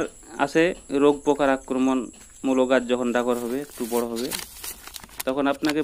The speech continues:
প্রথমে একটা কীটনাশক ব্যবহার করতে হবে, যেটা গন্ধ না হয়।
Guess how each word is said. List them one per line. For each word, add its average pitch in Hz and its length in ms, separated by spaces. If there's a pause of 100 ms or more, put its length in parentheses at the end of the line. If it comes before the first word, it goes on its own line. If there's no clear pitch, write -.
প্রথমে 151 300 (1700)
একটা - 160 (120)
কীটনাশক 156 500
ব্যবহার 151 320
করতে 151 280
হবে, 151 140 (140)
যেটা 139 260 (520)
গন্ধ 135 220 (220)
না 131 60 (140)
হয়। 135 180